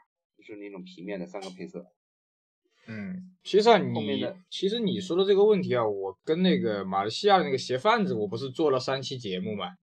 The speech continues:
Speaker 1: 嗯。
Speaker 2: 其实我不知道你听了没有啊，我里面有一个观点，就是首先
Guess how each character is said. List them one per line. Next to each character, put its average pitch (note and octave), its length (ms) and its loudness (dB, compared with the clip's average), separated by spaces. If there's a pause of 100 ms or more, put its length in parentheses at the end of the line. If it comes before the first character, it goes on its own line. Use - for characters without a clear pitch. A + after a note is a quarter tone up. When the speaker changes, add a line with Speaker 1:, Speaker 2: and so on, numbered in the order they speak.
(500)
Speaker 1:
嗯。 G#2 320 -14
Speaker 2:
其 D#3 200 -2
实 G3 160 8
我 D3 160 2
不 B2+ 80 -4
知 F#3+ 60 6
道 F#3+ 80 8
你 - 120 -2
听 F#3 220 -2
了 G3+ 100 2
没 D3+ 80 2
有 B2+ 140 2
啊， G#2 100 0
我 C#3 140 2
里 D3 120 -2
面 D3 160 -2
有 A#2+ 120 2
一 A#2 40 -2
个 B2+ 80 -4
观 D3 360 0
点， G2+ 280 -2 (1300)
就 G3+ 160 6
是 F3+ 280 4 (1120)
首 C3+ 180 -2
先 D3 180 4